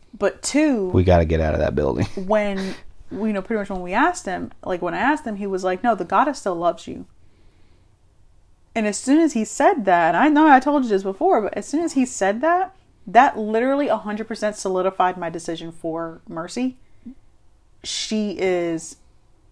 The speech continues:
Speaker 1: gonna do what she can to get that child, and she's leaving the group because the goddess still loves her.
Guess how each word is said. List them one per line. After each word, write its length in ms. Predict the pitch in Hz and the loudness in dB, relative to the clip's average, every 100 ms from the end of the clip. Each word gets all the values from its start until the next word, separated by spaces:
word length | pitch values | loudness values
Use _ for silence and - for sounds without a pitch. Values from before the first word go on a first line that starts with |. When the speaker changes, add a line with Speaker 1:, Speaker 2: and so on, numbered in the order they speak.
| _ _ - 165 | _ _ -14 0
Speaker 1:
gonna 260 | 214 220 | 0 0
do 160 | 202 202 | -2 -2
what 140 | 190 | -4
she 140 | - 196 | -4 -10
can 280 | - 185 170 | -8 -10 -8
to 80 | 165 | -8
get 220 | 175 165 | -6 -6
that 220 | 170 - | -6 -6
child, 460 | - 165 180 226 - - - - - - - - _ _ _ _ - | -4 -2 -2 -4 -10 -20 -20 -20 -20 -20 -20 -20 _ _ _ _ -10
and 720 | 185 180 175 170 170 170 170 - - - _ - | -8 -6 -6 -6 -8 -10 -12 -14 -20 -20 _ -18
she's 680 | - - 185 190 170 - - _ _ | -14 -8 -4 -4 -6 -10 -14 _ _
leaving 420 | 175 170 185 165 165 | -10 -6 -6 -6 -8
the 60 | |
group 300 | 160 165 - - _ _ - | -8 -10 -12 -20 _ _ -6
because 920 | 185 - 185 170 165 165 160 - - _ - | -6 0 4 6 4 2 -2 -8 -16 _ -10
the 140 | 185 | -6
goddess 420 | 165 180 170 165 - | 2 6 6 4 -4
still 180 | 165 | -4
loves 260 | 156 160 - | 0 -2 -2
her. 220 | - - | -10 -10